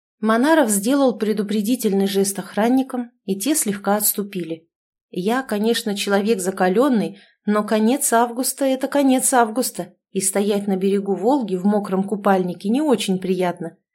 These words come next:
Поэтому я пригласила жданно-нежданных гостей в дом и, завернувшись в полотенце, пошла первой, не обращая внимания, идут ли они следом.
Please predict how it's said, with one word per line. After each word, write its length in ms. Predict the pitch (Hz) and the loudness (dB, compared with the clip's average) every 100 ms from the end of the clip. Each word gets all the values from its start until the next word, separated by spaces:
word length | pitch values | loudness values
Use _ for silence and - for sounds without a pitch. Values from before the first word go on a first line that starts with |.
| _ _ _ - | _ _ _ 0
Поэтому 540 | 240 370 370 302 277 | 2 2 2 -2 -2
я 200 | 240 302 | 0 0
пригласила 840 | 330 269 220 214 - 311 311 277 - | 0 -2 0 0 2 2 2 2 -2
жданно-нежданных 1120 | 190 196 233 208 196 196 196 190 185 180 170 | -4 2 4 4 2 2 2 0 0 -2 -4
гостей 460 | 165 165 - 285 320 | -2 -2 -2 0 0
в 80 | 220 | 2
дом 420 | 185 180 180 _ _ _ _ _ | 0 0 -4 _ _ _ _ _
и, 160 | - 208 | -4 -2
завернувшись 800 | 196 196 214 214 202 202 190 - | 2 2 4 4 2 0 -4 -4
в 60 | - | -2
полотенце, 760 | 185 185 190 302 269 - 175 - _ _ | 0 0 -2 0 0 -2 -6 -16 _ _
пошла 360 | 233 226 294 311 | -2 -2 0 -2
первой, 540 | 311 202 175 170 - _ | 0 -2 0 -4 -8 _
не 140 | 190 | -2
обращая 540 | 196 196 202 - 196 180 | 0 0 -2 0 0 0
внимания, 640 | 180 185 240 247 196 185 - _ - | 0 2 2 2 0 -4 -14 _ -4
идут 360 | 190 202 196 | -2 -2 0
ли 80 | 185 | 2
они 240 | 185 190 | 2 2
следом. 540 | 185 - 185 165 165 | 0 -2 -2 -4 -8